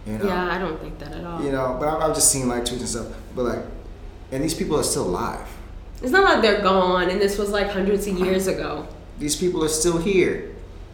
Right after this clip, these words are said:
Speaker 1: alive, telling their story. And they said, "This is what happened." We deserve to give them the time
Speaker 2: Yeah.
Speaker 1: to, to,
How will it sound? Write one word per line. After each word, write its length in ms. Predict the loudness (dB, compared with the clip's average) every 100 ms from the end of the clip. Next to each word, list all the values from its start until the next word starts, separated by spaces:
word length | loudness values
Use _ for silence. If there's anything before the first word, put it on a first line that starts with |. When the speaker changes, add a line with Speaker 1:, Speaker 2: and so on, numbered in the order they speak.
| -16 -8
Speaker 1:
alive, 600 | -2 4 6 8 6 2
telling 300 | 0 0 0
their 100 | 0
story. 520 | -2 -2 -2 0 0 -4 -8 -14 -12
And 100 | -6
they 120 | -2 -2
said, 240 | -2 -2
"This 160 | -2 -2
is 120 | -2
what 180 | 0 0
happened." 460 | 0 -2 -4 -4 -8 -12 -12 -12 -14 -8
We 160 | -2 0
deserve 460 | 2 2 4 4 2
to 80 |
give 240 | 2 2 2
them 180 | 0 0
the 120 | -2
time 520 | 0 0 -2 -4 -8 -12 -14 -10
Speaker 2:
Yeah. 220 | -8 -8 -10 -8 -4
Speaker 1:
to, 420 | -2 -2 -2 -8 -12 -16 -14 -14 -12 -12 -14 -14 -14 -14 -12
to, 140 | -10